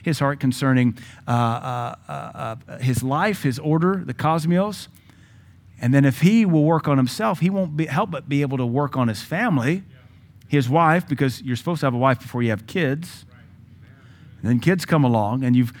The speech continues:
gotten pretty good at discipling your wife. Don't mean to be sexist, but just biblical.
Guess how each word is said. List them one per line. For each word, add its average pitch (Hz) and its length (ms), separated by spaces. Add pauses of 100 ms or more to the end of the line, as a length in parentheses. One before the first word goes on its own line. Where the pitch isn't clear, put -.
(220)
gotten 127 240
pretty 135 160
good 139 160
at 139 80
discipling 139 480
your 139 100
wife. 123 240
Don't 120 160
mean 123 140
to 120 60
be 123 240
sexist, 127 640
but 113 280
just 120 200
biblical. 120 480